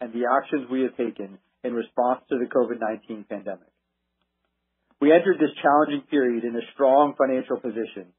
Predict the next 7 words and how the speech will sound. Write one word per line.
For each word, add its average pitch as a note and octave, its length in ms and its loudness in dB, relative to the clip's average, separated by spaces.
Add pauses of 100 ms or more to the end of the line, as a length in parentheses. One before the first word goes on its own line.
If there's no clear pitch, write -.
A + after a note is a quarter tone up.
(220)
with B2 220 -4
diverse B2+ 480 0
funding C3 380 2
sources B2 420 -2
and A2 160 -10
ample A#2+ 320 -8
liquidity. G2+ 560 -12